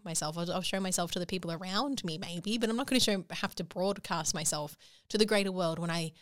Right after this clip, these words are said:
feel tired and I know that I look tired. So instead of just creating an app for it, we could have just not been on the social media, but that isn't allowed.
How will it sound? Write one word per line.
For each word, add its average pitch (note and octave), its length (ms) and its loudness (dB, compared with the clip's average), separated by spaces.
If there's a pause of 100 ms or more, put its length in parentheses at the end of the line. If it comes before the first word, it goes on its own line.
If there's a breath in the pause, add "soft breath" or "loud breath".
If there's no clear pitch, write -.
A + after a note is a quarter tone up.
(260 soft breath)
feel G3+ 200 4
tired D#3 460 -2
and E3+ 160 -2
I E3 120 -2
know E3+ 180 0
that E3+ 120 -2
I D#3+ 100 0
look E3+ 260 -4
tired. E3+ 500 -6 (720)
So - 180 -2
instead G3+ 240 2
of G#3+ 100 2
just - 200 0
creating E3 360 -2
an C#3+ 80 -4
app F#3+ 200 4
for C3+ 300 -6
it, F#3+ 180 -2 (720)
we F3 80 -8
could G3+ 160 2
have F#3 80 2
just - 480 4 (640)
not E3 480 -4
been G#3 280 0
on F#3 120 -2
the D#3 80 -6
social D3 400 -2
media, D#3 380 -4 (760)
but F#3 120 -12
that F3+ 160 0
isn't E3 200 0
allowed. F3+ 520 -2